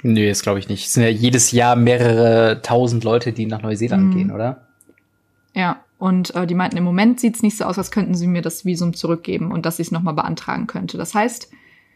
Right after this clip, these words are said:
Speaker 2: von einem Work-and-Travel-Jahr in Neuseeland muss ich mich zum aktuellen Zeitpunkt verabschieden.
Speaker 1: Was so dumm ist, weil ohne Witz, ich meine,
Speaker 2: Mhm.
Speaker 1: das ist halt was, da kannst, kannst du ja wirklich als, als, äh, am wenigsten was für. Und dass man da nicht mal irgendwie sagt, so: "Leute, besondere Umstände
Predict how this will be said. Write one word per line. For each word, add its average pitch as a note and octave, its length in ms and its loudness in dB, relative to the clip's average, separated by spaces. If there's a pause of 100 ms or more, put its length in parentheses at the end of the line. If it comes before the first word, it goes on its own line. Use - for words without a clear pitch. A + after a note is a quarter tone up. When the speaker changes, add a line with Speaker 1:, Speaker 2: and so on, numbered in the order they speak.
(300)
Speaker 2:
von G#3 260 0
einem G3 120 4
Work-and-Travel-Jahr A3+ 760 0
in F#3 100 -4
Neuseeland G3+ 680 -2
muss A#3 180 2
ich G#3+ 120 -2
mich G#3 220 -2
zum - 180 -8
aktuellen A3+ 460 -2
Zeitpunkt G3 460 -8
verabschieden. - 640 -12
Speaker 1:
Was - 520 -2 (460)
so D3 340 -2
dumm C#3+ 260 0
ist, G2+ 360 -8
weil B2 180 2
ohne D#3 220 0
Witz, D#3+ 280 -2
ich - 180 -8
meine, B2+ 160 2
Speaker 2:
Mhm. B2+ 60 0
Speaker 1:
das B2+ 100 0
ist D#3 160 -2
halt C3+ 160 -4
was, C3+ 140 -2
da C3 120 0
kannst, - 420 -6
kannst - 280 -4
du D#3+ 80 2
ja C#3+ 220 2
wirklich - 340 -6
als, B2 340 -4
als, B2 380 -2
äh, A#2 260 -2
am A#2+ 140 0
wenigsten B2 480 -2
was - 180 -2
für. A#2+ 420 0
Und A2 120 -4
dass A#2+ 140 -2
man B2 100 0
da C#3 140 2
nicht D3+ 120 -2
mal D3 100 -2
irgendwie C3+ 180 -4
sagt, C3 220 -4
so: C#3 100 -4
"Leute, C3 560 4
besondere C3 400 2
Umstände C3 600 -4